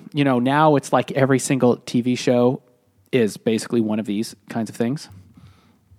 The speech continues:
And so the whole genre of, of, you know, investiga-, p-, murder investigation things has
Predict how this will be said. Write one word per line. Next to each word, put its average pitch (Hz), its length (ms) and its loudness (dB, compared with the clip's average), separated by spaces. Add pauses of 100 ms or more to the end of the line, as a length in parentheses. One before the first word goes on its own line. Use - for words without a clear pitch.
(140)
And 135 160 0
so 127 560 6 (220)
the 156 180 2
whole 151 460 2 (100)
genre 120 460 -2
of, 101 340 -8
of, 98 240 -8
you 113 80 -8
know, 95 260 -10
investiga-, - 580 -16
p-, - 120 -10 (100)
murder 131 240 2
investigation 131 680 -2
things 113 260 -6
has 147 200 -2